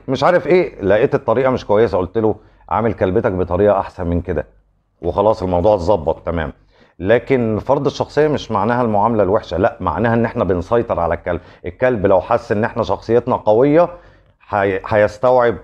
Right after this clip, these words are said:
ويسمع كلامنا. شخصيتنا مش قويه، الكلب هيعمل اللي هو عايزه،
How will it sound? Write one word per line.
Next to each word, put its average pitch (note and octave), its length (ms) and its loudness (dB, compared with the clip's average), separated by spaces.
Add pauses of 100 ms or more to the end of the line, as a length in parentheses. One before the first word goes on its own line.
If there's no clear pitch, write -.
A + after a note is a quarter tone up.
(180)
ويسمع G#2+ 420 -2
كلامنا. F2+ 440 -2 (120)
شخصيتنا C3+ 520 0
مش B2 160 -4
قويه، D3 280 2
الكلب D#3+ 240 0
هيعمل C3+ 240 0
اللي G#2+ 120 2
هو B2+ 120 4
عايزه، B2+ 360 2